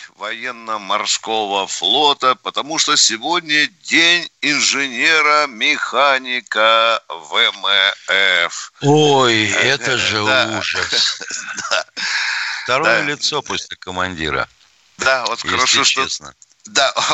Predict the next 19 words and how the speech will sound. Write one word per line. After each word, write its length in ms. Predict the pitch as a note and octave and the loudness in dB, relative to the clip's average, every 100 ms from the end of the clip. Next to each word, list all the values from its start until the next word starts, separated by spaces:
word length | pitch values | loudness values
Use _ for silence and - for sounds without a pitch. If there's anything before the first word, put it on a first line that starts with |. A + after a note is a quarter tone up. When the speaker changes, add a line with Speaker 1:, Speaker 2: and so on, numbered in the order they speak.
| - | -4
Speaker 1:
<laughs> 300 | - - - | -8 -8 -2
вот 200 | C#3 - | -2 -2
ты, 120 | C3+ | -4
Миша, 320 | B2+ B2+ B2+ A#2+ | -2 0 0 0
вспомнил 480 | - C#3+ D#3 C3 G#2+ | -4 -2 0 0 -4
второе 380 | - A#2 A#2+ A2+ | -2 0 2 0
лицо 300 | G#2+ - G#2+ | 0 -2 -2
после 340 | G#2 F#2+ G2 | -4 -4 -4
командира. 500 | G2+ G#2+ A2 C3+ B2+ | -2 0 2 2 4
Я 140 | G2 A2 | 4 2
крайний 440 | - B2 A2+ G#2+ | 2 0 0 0
раз, 220 | A2+ G#2+ | 0 0
когда 320 | - G2+ G#2 G#2+ | -2 -6 -4 -4
был 300 | G#2+ G#2 E2 | -2 -4 -4
на 320 | G2 G2+ G2 - - - - | 0 2 2 -2 -12 -14 -10
флоте, 480 | - C#3+ F3 - G2 | -4 2 2 0 -4
а 120 | F#2 G2+ | -2 0
я 180 | G#2 G#2+ | 0 -2
был 340 | G#2 A2 | -2 -4